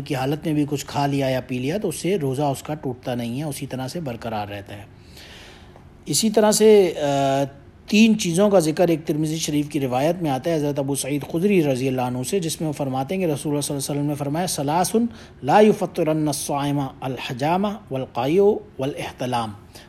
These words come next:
او کما قال علیہ الصلوۃ والسلام۔ رسول اللہ صلی اللہ علیہ وسلم نے اس روایت میں فرمایا کہ تین چیزیں ایسی ہیں جن سے روزہ نہیں ٹوٹتا۔ نمبر ون ہے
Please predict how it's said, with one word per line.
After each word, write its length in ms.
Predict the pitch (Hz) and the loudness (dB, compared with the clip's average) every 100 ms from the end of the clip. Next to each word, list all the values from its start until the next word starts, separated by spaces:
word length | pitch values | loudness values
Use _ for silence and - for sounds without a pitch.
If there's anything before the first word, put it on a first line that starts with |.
| - | -8
او 140 | 151 | -4
کما 280 | 147 123 123 | -4 -4 -4
قال 140 | 110 110 | -6 -8
علیہ 120 | 110 | -8
الصلوۃ 200 | 113 117 | -10 -10
والسلام۔ 680 | 113 - 131 117 117 135 131 | -12 -14 -14 -14 -16 -14 -10
رسول 160 | 143 | -6
اللہ 120 | 143 | -4
صلی 140 | 143 151 | -4 -4
اللہ 140 | 139 | -4
علیہ 100 | 156 | -2
وسلم 100 | 165 | 0
نے 60 | 170 | 0
اس 120 | 147 | 0
روایت 280 | 143 143 143 | -2 -2 -2
میں 80 | 151 | -4
فرمایا 320 | 147 143 165 | -4 -2 -2
کہ 100 | 180 156 | -2 -2
تین 240 | 180 180 | 0 0
چیزیں 260 | 175 156 156 | 0 0 0
ایسی 280 | 147 139 180 | 0 0 0
ہیں 80 | 202 | 0
جن 180 | 160 | 0
سے 140 | 143 160 | -2 -4
روزہ 220 | 135 135 | -2 -2
نہیں 260 | 160 127 135 | -2 -2 -4
ٹوٹتا۔ 400 | 117 104 113 98 - - - - | -8 -10 -8 -8 -12 -20 -20 -8
نمبر 280 | 139 160 175 | -2 4 6
ون 220 | 165 165 | 6 4
ہے 120 | 175 | 2